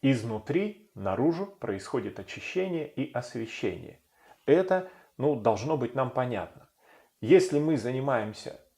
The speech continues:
наведением порядка только во внешнем, в наших делах, в наших поведениях, в семье хочу навести порядок, вот в церкви навести порядок, везде, в общем, надо сделать всё по-божьему правильно.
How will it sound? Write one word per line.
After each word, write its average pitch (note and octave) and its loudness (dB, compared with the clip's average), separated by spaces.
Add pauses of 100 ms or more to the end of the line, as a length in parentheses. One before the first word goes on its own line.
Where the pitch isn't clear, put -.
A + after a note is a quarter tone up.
(200)
наведением C3+ 4
порядка B2+ 2
только B2+ 0
во G2 6
внешнем, D3 -2
в A2 -12
наших C3+ -2
делах, B2+ -2
в - -12
наших C3+ -8
поведениях, B2 0
в - -16
семье B2+ 0
хочу B2+ -2
навести B2+ -4
порядок, B2+ 4 (380)
вот B2 2
в - -18
церкви C3 6
навести B2+ -4
порядок, B2+ 2
везде, A#2 2
в G#3+ 4
общем, B2+ 0
надо C3 0
сделать A2 0
всё - -4
по-божьему A2+ -2
правильно. F#2 -2